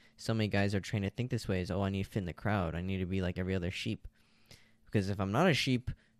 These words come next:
no one's gonna like me." And it's like, trust me, bro, don't give a fuck if anyone likes you or doesn't like you.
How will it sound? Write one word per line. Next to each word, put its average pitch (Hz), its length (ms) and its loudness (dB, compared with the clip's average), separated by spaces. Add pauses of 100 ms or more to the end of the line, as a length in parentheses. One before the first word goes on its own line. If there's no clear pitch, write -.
no 117 180 4
one's 113 140 4
gonna 104 160 2
like 120 260 0
me." 90 240 -6 (100)
And 107 120 -8
it's 107 100 -6
like, 104 180 0 (220)
trust - 240 0
me, 101 60 0
bro, 92 360 0 (240)
don't 127 160 0
give 165 140 2
a 139 40 -2
fuck 135 280 -2
if - 300 -8 (300)
anyone 123 320 0
likes 107 380 2
you 104 180 2
or 104 80 2
doesn't 101 460 0
like 90 280 -2
you. 90 280 2